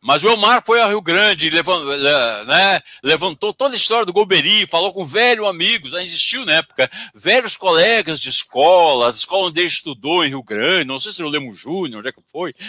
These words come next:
eu sei que é da escola militar, recuperou, de onde ele trabalhou em Pelotas, numa loja que era de frente do Café Aquário, ele foi, teve alguma coisa na época, muito jovem ainda, então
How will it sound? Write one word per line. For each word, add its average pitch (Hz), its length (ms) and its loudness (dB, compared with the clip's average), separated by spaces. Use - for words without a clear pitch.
eu 131 80 -6
sei 170 140 -2
que 190 60 2
é 170 40 -2
da 160 80 2
escola 202 340 2
militar, 151 840 4
recuperou, 180 600 2
de 135 140 -4
onde 226 240 2
ele 190 300 0
trabalhou 196 960 2
em 160 100 -2
Pelotas, 135 960 -2
numa 135 200 -2
loja 143 480 0
que - 120 -4
era 139 400 2
de 143 140 -4
frente 202 220 -2
do - 60 -4
Café 175 260 0
Aquário, 143 760 4
ele 120 180 -6
foi, 160 100 -12
teve 185 220 0
alguma 175 280 0
coisa 165 320 -2
na 165 120 2
época, 156 300 0
muito 208 240 -10
jovem 147 640 2
ainda, 143 280 0
então 226 260 0